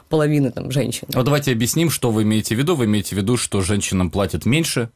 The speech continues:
Speaker 2: и они
Speaker 1: Да.
Speaker 2: не работают, и поэтому страна бедная. То есть вот такая вот взаимосвязь.
Speaker 1: А, женщинам платят меньше, безусловно, и от феминизма, и от равноправия и мужчины будут выигрывать,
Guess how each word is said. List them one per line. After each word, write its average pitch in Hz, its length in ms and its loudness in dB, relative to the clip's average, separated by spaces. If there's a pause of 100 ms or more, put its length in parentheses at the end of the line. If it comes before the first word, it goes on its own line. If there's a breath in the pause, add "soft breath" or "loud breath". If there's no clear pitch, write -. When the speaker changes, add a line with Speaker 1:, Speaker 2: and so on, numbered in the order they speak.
(260)
Speaker 2:
и 98 80 0
они 101 140 2
Speaker 1:
Да. 107 80 2
Speaker 2:
не 107 40 2
работают, 80 480 -2
и 85 60 -2
поэтому 107 400 0
страна 92 500 0
бедная. 76 460 -4
То 85 100 -4
есть 85 160 -4
вот 101 160 -2
такая 113 240 0
вот 98 80 0
взаимосвязь. 92 560 -2 (540 loud breath)
Speaker 1:
А, 156 200 2
женщинам 247 380 2
платят 226 320 0
меньше, 139 400 0
безусловно, 160 640 2
и 190 300 0
от - 180 0
феминизма, 202 560 4
и 180 40 4
от 175 120 2
равноправия 202 600 2
и 196 100 0
мужчины 233 420 2
будут 165 280 0
выигрывать, 139 480 0